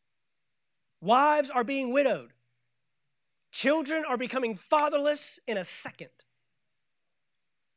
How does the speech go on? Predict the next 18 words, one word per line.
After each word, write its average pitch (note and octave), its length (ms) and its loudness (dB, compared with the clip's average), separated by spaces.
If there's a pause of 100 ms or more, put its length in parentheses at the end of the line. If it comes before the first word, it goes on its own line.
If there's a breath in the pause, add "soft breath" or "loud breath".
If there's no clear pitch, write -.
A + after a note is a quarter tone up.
(200)
Real C4+ 220 2
life. C4+ 420 -4 (920)
And G#3+ 180 -4
yet A3 220 0
the F3+ 160 -4
church A#3+ 480 -4
exploded G#3 1040 -6
out D3 160 -12
of A2+ 100 -20
this. - 500 -20 (1120)
The F#3 80 -14
church G3 380 -4
grew G3+ 640 0 (420)
out, G3 200 -2 (180 loud breath)
I B3 60 -2
mean, A#3+ 240 0
it A3+ 160 2
spread. - 720 -8